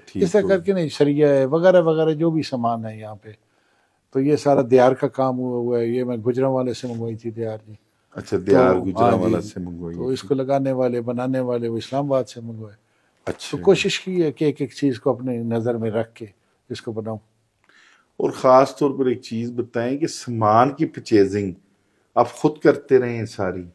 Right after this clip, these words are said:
Speaker 2: سر، میں خود بھی اپنی چوائس تو میں خود ہی جا کے بتاتا تھا کہ
Speaker 1: اچھا،
Speaker 2: یہ چیزیں میں
Speaker 1: چوائس۔
Speaker 2: نے لینی ہے۔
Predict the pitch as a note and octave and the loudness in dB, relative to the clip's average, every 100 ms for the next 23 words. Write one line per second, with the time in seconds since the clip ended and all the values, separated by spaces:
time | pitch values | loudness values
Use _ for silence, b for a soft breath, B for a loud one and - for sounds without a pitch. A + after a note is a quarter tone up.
0 | _ b b b b - F#3 G3 F#3+ F#3+ | _ b b b b -4 0 2 4 4
1 | F#3+ F3 F3+ F3 E3+ E3 G3 D#3 - E3+ | 6 2 2 4 4 4 0 0 0 0
2 | F#3 D#3 C3+ C3 A#2+ A#2+ A#2 A2 A2+ A2 | 0 -2 -2 -8 -6 -4 -4 -2 -4 -4
3 | B2 B2+ - A#2 F2 A#2 A2+ G#2+ A2+ A2 | -2 -2 -2 -2 -2 -2 -4 -4 -4 -6